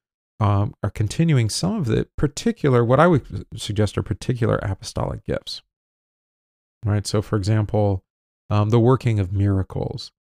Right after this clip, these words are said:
right? We see many examples in the book of Acts. Um, you see it from the disciples, um, who can cast out demons and heal the sick and whatnot. Um, as they're sent forth in the book of Acts, you see the apostles, um, con-,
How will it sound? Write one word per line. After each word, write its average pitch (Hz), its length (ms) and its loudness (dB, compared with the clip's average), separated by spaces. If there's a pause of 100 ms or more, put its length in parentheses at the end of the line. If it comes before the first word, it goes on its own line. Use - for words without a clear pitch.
(300)
right? 104 160 0
We 113 100 2
see 117 380 0 (280)
many 131 180 4
examples 104 460 2
in 95 80 2
the 95 80 0
book 98 180 0
of 104 80 0
Acts. 127 460 2 (340)
Um, 104 200 2
you 101 80 2
see 110 200 0
it 104 160 2 (120)
from 104 280 0
the 104 100 2
disciples, 117 880 0 (420)
um, 101 420 0 (320)
who 107 80 0
can 98 160 -6
cast 104 300 -2
out 85 140 0
demons 101 420 0
and 98 100 -4
heal 104 320 0
the 98 100 -2
sick - 380 -2
and - 120 -4
whatnot. 101 420 -2 (360)
Um, 107 240 0
as 101 200 2
they're 107 100 2
sent 127 260 -2
forth 113 420 0 (120)
in 113 140 0
the 113 60 0
book 110 200 0
of 107 80 -2
Acts, 110 240 -2
you 104 80 -2
see 110 240 0
the 104 100 0
apostles, 101 640 -2 (600)
um, 107 160 0
con-, 113 300 -2